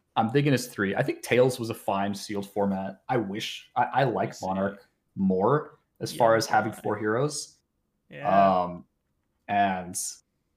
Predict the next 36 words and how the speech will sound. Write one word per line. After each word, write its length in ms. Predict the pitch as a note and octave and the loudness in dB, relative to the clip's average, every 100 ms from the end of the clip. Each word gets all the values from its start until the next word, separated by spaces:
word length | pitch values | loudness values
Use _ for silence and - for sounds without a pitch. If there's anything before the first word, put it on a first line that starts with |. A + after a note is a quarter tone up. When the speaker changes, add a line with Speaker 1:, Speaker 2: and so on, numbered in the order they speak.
| _ _ _ | _ _ _
Speaker 1:
th-, 120 | - - | -14 -6
that's 200 | D3+ C#3+ | -6 -6
fine. 320 | - G2+ A2+ | 2 4 4
I'm 80 | G#2 | 2
still 160 | - C3 | 0 0
gonna 100 | G2+ | 0
play 220 | - F2+ | -4 -6
it, 80 | A2 | -2
obviously. 460 | A#2+ B2+ C#3 C#3 | 0 -2 -4 -4
It's 120 | D#3 - | -4 -4
gonna 120 | G#3 | -2
be 80 | E3 | 0
less 640 | G2+ G2 G2+ - - - _ _ _ _ - | 2 2 2 0 -4 -10 _ _ _ _ -4
you 100 | G#2+ | 0
need 220 | G2+ G2+ | 0 -2
to 100 | - | -6
worry 300 | F2 F#2+ G2 | -4 0 0
about 240 | F#2+ F#2 | 0 0
as 120 | F2 - | -2 -4
far 280 | G2 F2 | -2 -2
as, 120 | F2+ F#2+ | -2 -4
like, 200 | F2 - | -6 -4
testing 360 | - - A2+ | -6 -4 -8
a 40 | F#2+ | -6
lot 160 | F#2 | -6
of 80 | F#2 | -8
the 60 | F#2 | -8
different 360 | F2+ - F#2 - | -10 -10 -14 -16
hero 600 | - G2 F#2+ F2 F2 - _ _ _ _ | -8 -4 -4 -4 -8 -12 _ _ _ _
styles, 760 | - - F#2+ A2 D#3 F#3 - - | -14 -4 0 2 0 -2 -6 -6
like, 140 | G#2+ | -4
as, 200 | G2+ - | -6 -8
as 100 | A#2 | -10
far 140 | - G#2 | -4 -4
as, 80 | G2+ | -4
like, 100 | G2 | -6